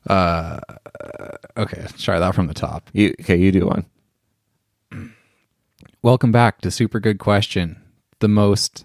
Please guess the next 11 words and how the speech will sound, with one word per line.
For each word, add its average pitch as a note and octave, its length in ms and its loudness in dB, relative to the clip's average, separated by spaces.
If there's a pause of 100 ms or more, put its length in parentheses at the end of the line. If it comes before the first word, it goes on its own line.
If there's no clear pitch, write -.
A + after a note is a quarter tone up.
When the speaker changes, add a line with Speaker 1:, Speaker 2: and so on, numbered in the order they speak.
(140)
Speaker 1:
not G2+ 320 0
rated F#2+ 400 -2
podcast. F2+ 840 -2 (220)
Speaker 2:
<laughs> D3 80 4 (1800)
The G#2+ 120 -2
podcast G#2+ 400 2
with A2 120 0
the G#2 80 0
fewest G2+ 380 2
ratings? A2+ 480 0
Speaker 1:
Yeah, G#2 220 -2